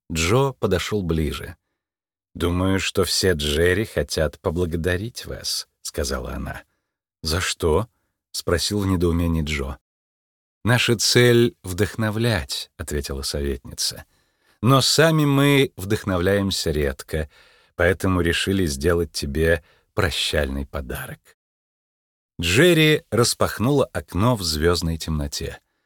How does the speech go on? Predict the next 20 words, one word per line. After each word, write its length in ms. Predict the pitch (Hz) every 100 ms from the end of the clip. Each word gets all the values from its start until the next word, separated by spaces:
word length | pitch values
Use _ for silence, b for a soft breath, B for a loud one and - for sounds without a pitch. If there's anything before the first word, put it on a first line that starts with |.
| _ _ -
Сквозь 380 | - 101 113 -
портал 720 | 90 80 - 139 143 131 -
Джо 200 | - 110
увидел 540 | 165 - 117 147 147 123
знакомую 640 | 92 92 - 143 139 123
планету 760 | - 113 113 107 90 78 85 - B B _
цвета 460 | - 101 143 120
сине-зелёного 880 | 107 - 143 135 98 85 85 85 80
мрамора. 580 | 78 78 67 65 50 - _ _ _ _ _ _ _
"Надеюсь, 560 | - 76 95 104 101 -
впредь 760 | - - 85 98 107 - - -
ты 100 | 82
будешь 400 | 80 90 80 -
смотреть, 800 | - 80 78 82 82 85 - -
куда 400 | 76 69 69 65
идёшь", — 560 | 65 67 67 - - - _ _ _ _
ласково 480 | 82 104 - - 90
сказала 520 | - 73 65 64 67
она. 380 | - 67 65 - _ _ _ _ _ -
Джо 500 | 85 87 131 143